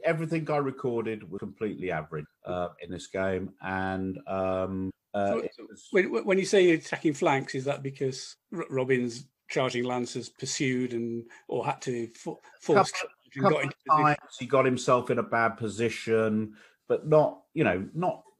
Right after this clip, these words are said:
Speaker 1: not terrible. But, you know, the, I mean, he had, for a start, he had nine tugs, three of them are form flexible, average unprotected, experienced bow cavalry. You know, so the,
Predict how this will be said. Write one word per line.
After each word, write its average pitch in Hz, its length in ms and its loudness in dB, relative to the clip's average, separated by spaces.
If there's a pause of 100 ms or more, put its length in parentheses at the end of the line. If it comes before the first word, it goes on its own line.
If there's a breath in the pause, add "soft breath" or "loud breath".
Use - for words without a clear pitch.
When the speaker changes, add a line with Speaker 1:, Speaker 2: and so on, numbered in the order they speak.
Speaker 1:
not - 320 -4
terrible. 110 800 2 (360 loud breath)
But, 127 280 6 (280)
you 139 100 4
know, 98 160 6
the, 123 440 2 (340)
I 127 60 0
mean, 139 120 6
he 160 220 8
had, 156 260 6
for 170 60 4
a 160 60 4
start, 143 340 4
he 151 140 4
had 135 200 0
nine 131 340 2
tugs, 110 360 -2
three 139 240 0
of 117 80 2
them 107 160 2
are 101 40 0
form 110 360 2
flexible, 98 520 -2 (300 loud breath)
average 110 300 2
unprotected, 107 580 -4
experienced 95 580 -2
bow 92 200 2
cavalry. 95 560 -2 (320)
You 107 60 0
know, 104 100 6
so 110 320 6 (240)
the, - 240 -8